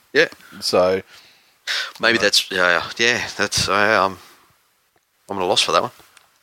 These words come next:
Speaker 1: But the, the majority of, um, illicit drug scandals
Speaker 2: Yep.
Speaker 1: tend to, from my memory, come from police action as opposed to testing results.
Speaker 2: Yeah, yeah.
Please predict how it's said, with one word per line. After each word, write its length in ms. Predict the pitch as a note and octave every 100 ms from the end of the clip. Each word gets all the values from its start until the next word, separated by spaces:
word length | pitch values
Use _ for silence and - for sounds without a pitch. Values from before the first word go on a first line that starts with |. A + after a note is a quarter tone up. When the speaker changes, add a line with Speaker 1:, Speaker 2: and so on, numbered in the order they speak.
| _ _ _
Speaker 1:
But 240 | - B2+ -
the, 200 | B2+ A#2
the 180 | F#2 B2
majority 480 | A2+ C#3 B2 F#2
of, 200 | F2 F2
um, 460 | F2 D#2+ D#2+ D#2 E2+ _ _ _ _ _ _ _
illicit 340 | G#2+ G#2+ A2 C3
drug 220 | F#2 D#2+
scandals 580 | - C#2+ A1 - - - - -
Speaker 2:
Yep. 140 | G2 - _ _ _ _ _ _ _ _ _ _ _ _
Speaker 1:
tend 240 | - A#2 G#2+
to, 120 | F#2
from 160 | - D#2+
my 140 | D#2+
memory, 240 | G#2+ D2+ D2+
come 180 | F2
from 180 | E2 D#2
police 360 | - D#2 G2+ -
action 380 | - - - - - _ -
as 120 | G2
opposed 360 | D#2+ - E2 -
to 80 | -
testing 340 | A#2 - D#2
results. 460 | C#2 - - - - _ _ _ _ _ _ _ _ _ _ C#3
Speaker 2:
Yeah, 200 | C3+
yeah. 80 | A2